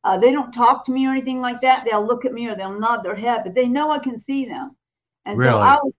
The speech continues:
Speaker 1: so excited to see, to see those same two angels there that were there before when they were, they were in the tomb, uh, when he rose from the dead.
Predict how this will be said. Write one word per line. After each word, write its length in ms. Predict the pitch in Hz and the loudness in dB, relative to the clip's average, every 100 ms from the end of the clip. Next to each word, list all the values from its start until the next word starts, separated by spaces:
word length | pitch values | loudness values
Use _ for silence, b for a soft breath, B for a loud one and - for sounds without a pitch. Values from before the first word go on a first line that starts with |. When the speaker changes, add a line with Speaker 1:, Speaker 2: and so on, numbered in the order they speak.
| _ _ | _ _
Speaker 1:
so 160 | 277 302 | -2 0
excited 960 | 320 269 - 277 302 262 214 208 196 - _ _ - | -4 -10 -2 0 2 0 -2 -4 -6 -10 _ _ -12
to 100 | 208 | -10
see, 560 | - 277 240 214 196 - _ 156 | -6 -4 -4 -8 -12 -20 _ -12
to 120 | 180 220 | -10 -6
see 260 | - 262 | -4 -4
those 260 | 220 196 - | -2 -4 -6
same 400 | _ 233 254 262 | _ -6 -4 -4
two 200 | 254 233 | -6 -8
angels 380 | 226 240 196 170 | -6 -4 -4 -4
there 200 | 185 180 | -4 -4
that 140 | 165 | -4
were 140 | 180 | -4
there 260 | 170 196 190 | -4 -2 -2
before 520 | 170 - 226 202 170 | -4 -6 -2 0 0
when 160 | 151 170 | -2 -6
they 120 | 180 | -8
were, 200 | 170 - | -8 -8
they 160 | 170 175 | -8 -6
were 120 | 170 | -8
in 180 | 220 208 | -8 -10
the 100 | 190 | -12
tomb, 400 | - 170 160 170 _ _ _ _ - | -12 -10 -10 -12 _ _ _ _ -6
uh, 280 | 175 156 - _ _ | -2 -2 -6 _ _
when 240 | 185 190 | -10 -8
he 140 | 190 185 | -6 -6
rose 320 | 165 160 156 | -6 -8 -10
from 140 | 170 | -10
the 60 | 160 | -8
dead. 360 | 156 165 160 | -6 -6 -6